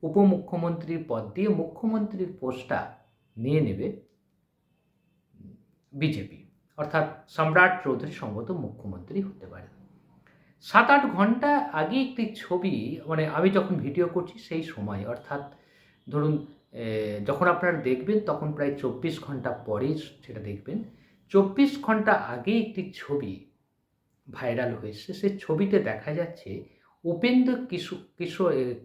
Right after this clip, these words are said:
কুশওয়ার যে দল আছে আরএলএম, তার তিনজন বিধায়ক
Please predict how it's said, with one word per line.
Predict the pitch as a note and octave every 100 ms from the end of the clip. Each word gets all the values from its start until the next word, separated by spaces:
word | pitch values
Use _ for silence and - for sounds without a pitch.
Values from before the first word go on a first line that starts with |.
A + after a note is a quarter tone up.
| -
কুশওয়ার | - D#3 G3 G3 F#3+ -
যে | D3
দল | A2+ A2+ A#2
আছে | G#2+ - G#2+ -
আরএলএম, | C3+ C3+ A#2 F#2+ E3 - - _ _
তার | - F3+ -
তিনজন | G#3 A#3 A#3+ A#3+ A3+
বিধায়ক | - C3+ - F3 G3+